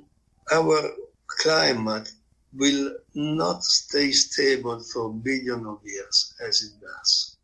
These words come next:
Take, take for instance Mars. Mars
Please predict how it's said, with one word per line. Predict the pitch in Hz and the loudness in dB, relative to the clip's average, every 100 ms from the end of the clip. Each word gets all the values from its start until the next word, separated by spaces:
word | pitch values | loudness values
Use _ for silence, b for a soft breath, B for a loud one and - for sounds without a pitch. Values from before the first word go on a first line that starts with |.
| _ _ _ b b b _ _ _ | _ _ _ b b b _ _ _
Take, | - 180 190 - _ _ _ - | -2 0 0 -4 _ _ _ -4
take | 156 185 | -2 0
for | - 139 | 2 2
instance | 131 131 127 135 | 4 2 2 0
Mars. | 131 107 - - - - - _ _ _ _ - _ _ _ _ _ _ _ _ _ _ 196 | -2 -6 -2 2 2 0 -10 _ _ _ _ -20 _ _ _ _ _ _ _ _ _ _ -8
Mars | 139 165 185 | -2 2 4